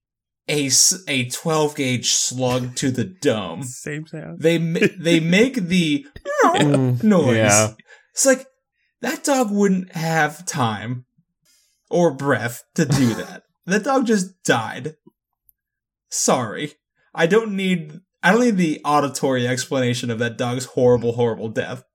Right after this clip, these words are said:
Speaker 3: I feel like we should have had, like, a, like, a, a warning before discussing
Speaker 2: Yeah,
Speaker 3: that,
Speaker 2: man.
Speaker 3: because the one thing that will turn a, turn Rachel off of a movie faster than anything is the dog
Speaker 2: Well,
Speaker 3: dying.
Speaker 2: I've always told her and everybody else, like,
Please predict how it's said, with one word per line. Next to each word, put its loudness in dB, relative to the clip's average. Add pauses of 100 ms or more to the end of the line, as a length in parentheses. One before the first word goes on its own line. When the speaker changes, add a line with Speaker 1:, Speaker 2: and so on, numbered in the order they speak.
Speaker 3:
I -2
feel 0
like 0
we 2
should 0
have 2
had, 4
like, 0
a, -2 (320)
like, -2
a, -2 (160)
a -4
warning 0
before -4
discussing -4
Speaker 2:
Yeah, -4
Speaker 3:
that, -6
Speaker 2:
man. -12
Speaker 3:
because 0 (360)
the 2
one 2
thing 2
that 4
will 2
turn 0
a, 0
turn 0
Rachel 2
off 2
of 0
a 2
movie 2
faster 0
than -2
anything -4
is -2
the -8
dog -8
Speaker 2:
Well, -8
Speaker 3:
dying. -8
Speaker 2:
I've -6
always -6
told -6
her -4
and -10
everybody -6
else, -8
like, -12